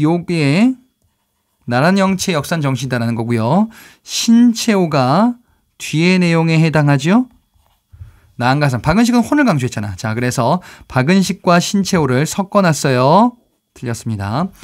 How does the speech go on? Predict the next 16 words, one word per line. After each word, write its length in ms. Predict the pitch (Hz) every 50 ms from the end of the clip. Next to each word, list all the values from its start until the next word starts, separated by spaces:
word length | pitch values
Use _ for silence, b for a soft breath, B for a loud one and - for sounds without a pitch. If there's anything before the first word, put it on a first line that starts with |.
| B B B B B
삼십일 400 | - 151 151 135 131 151 151 131
번. 240 | 113 107 117 147 B B B B B B
백남을 400 | - 139 165 180 190 202 208 202
비롯한 320 | 196 196 202 202 214 190 160
여러 180 | 151 156 180
사회 300 | 175 - - 220 208 202
경제 440 | 190 170 156 160 165 156 175 175 175 170 - _ _ _ _ _ _ _ _ _ _ _
사학의 520 | - - - 165 156 160 156 156 175 185 175
주창자들, 800 | - - 127 - 147 135 113 110 104 - 107 107 123 170 190 180 -
백남은 420 | 120 117 123 123 113 107 104 104
사회 280 | - - 156 143 143 135
경제 440 | - 117 117 120 113 120 123 120
사학 320 | 117 - 123 107 107 95 B B B B B B
관련 400 | - 113 117 120 120 127 120 -
인물 300 | 123 120 120 120 117 110
맞나 460 | 107 107 107 113 120 135 160 180 185